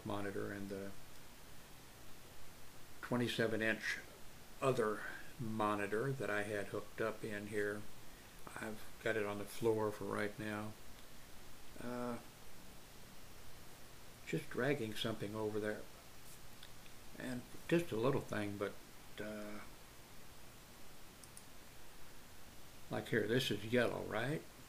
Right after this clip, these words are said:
Uh, when I would drag it over on the other monitor, it was kind of an orange color.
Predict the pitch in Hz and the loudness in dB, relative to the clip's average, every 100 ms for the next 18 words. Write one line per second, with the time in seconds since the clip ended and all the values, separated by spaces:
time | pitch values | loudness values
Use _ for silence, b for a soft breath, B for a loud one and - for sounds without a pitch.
0 | - - - - - - - - - - | -12 -10 -10 -8 -8 -8 -8 -10 -12 -12
1 | - - - - - - - - 123 120 | -10 -8 -6 -8 -8 -10 -8 -4 -2 0
2 | 120 123 120 117 104 - 117 135 131 123 | 0 0 2 4 2 4 6 6 6 6
3 | 117 107 110 107 107 107 104 101 107 - | 6 6 4 2 2 2 2 2 -2 0
4 | 123 113 107 110 110 101 107 104 - 107 | 2 4 4 2 4 4 2 0 -2 0
5 | 107 101 107 107 104 101 - - - - | 0 0 -2 0 0 -2 -4 -4 -4 -4
6 | 107 | -4